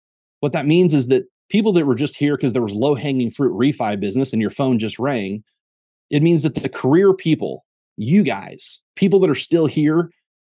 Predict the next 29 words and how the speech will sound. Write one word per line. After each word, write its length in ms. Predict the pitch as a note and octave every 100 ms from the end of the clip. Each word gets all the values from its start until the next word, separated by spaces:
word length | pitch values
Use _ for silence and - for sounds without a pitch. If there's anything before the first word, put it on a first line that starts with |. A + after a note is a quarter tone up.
| _
you 280 | - B2 F#3+
have 300 | E3 D#3 D3 -
all 240 | D#3 F3 F3+
kinds 300 | - D#3+ C3+
of 120 | A2+
opportunity 1040 | C#3+ D#3 C3+ - - F3+ F#3 E3 A#2+ A2 A2 _ _ -
in 240 | E3 F3+
the 60 | D#3
market. 680 | D3 D#3+ - G#2 - - - _ _ _ _ _ -
There's 160 | D#3+
all 240 | D3+ D#3 E3
kinds 320 | - D3 C3+
of 60 |
media 280 | A#2 B2 B2+
buzz. 240 | A2 A#2 A2+
There's 140 | A2+
all 160 | D3 D3
kinds 240 | C#3 B2+
of 60 | A#2
stuff 180 | C3+
about 340 | A#2+ A2+ A2+ - _ _ -
housing. 560 | B2 A#2+ G2+ F#2+ B2+ C3 _ _ _ _ _ _ _
But 120 | - D3
at 60 |
the 120 | D#3+
end 100 | F3+
of 60 | F#3+
the 60 | D3+
day, 460 | E3 E3 B2 A#2+